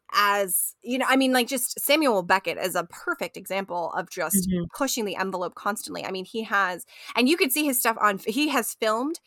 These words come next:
Speaker 1: his plays and then you can see his plays. And there are some where people, there's one where two characters are just sitting in a garbage can.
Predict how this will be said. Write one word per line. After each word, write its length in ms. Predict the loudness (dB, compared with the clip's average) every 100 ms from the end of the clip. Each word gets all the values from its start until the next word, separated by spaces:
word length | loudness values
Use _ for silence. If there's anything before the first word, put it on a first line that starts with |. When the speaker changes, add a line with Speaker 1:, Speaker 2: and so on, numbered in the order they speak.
| _
Speaker 1:
his 240 | -4 -2 -2
plays 520 | -4 -6 -4 -6 -8 -6
and 200 | -4 -2
then 160 | -2
you 140 | -4 -6
can 160 | -8
see 240 | -6 -4 -4
his 200 | -4 -6
plays. 400 | -8 -8 -8 -8
And 280 | -4 -4 -6 -10 -20 -20 -20 _ _ 0
there 220 | 4 6
are 140 | 6 6
some 480 | 6 6 8 6
where 360 | 4 4 4 2
people, 360 | -2 -4 -4 -4
there's 240 | -4 -4
one 400 | -2 0 0 0
where 120 | -2
two 480 | -4 -4 -4 -6 -10
characters 340 | -10 -8 -4 -6
are 60 |
just 200 | -6 -6 -2
sitting 220 | 0 0
in 60 |
a 40 | 0
garbage 300 | 0 0 -4
can. 280 | -12 -16